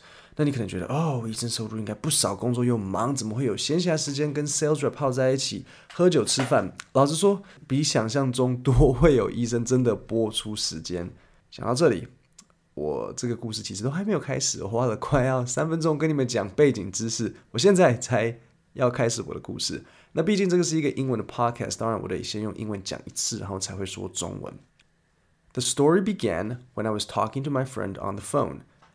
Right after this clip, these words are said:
I asked what he did today, and he said he had to drive this doctor home.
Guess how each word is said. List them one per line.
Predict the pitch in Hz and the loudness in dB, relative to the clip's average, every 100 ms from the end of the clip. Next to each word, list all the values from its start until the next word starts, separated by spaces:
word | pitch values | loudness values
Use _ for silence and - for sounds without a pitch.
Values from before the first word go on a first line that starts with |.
| _ | _
I | - | -10
asked | - 123 101 - - - | -4 -2 -2 -4 -8 -14
what | 104 101 113 | -12 -4 -4
he | 117 104 | -4 -8
did | 92 175 | -2 -2
today, | 180 - - - - _ _ | -2 -8 -10 -12 -18 _ _
and | - 92 | -16 -12
he | 92 | -6
said | - 101 110 123 123 - | -2 0 -2 -4 -8 -16
he | 98 | -14
had | 87 - 127 135 | -14 -6 -2 -2
to | 135 | -4
drive | 127 - - 98 98 98 - | -8 -10 -6 -4 -4 -6 -8
this | 92 - | -8 -8
doctor | - 101 98 - - - - | -8 -10 -12 -14 -14 -14 -4
home. | 175 - | -4 -4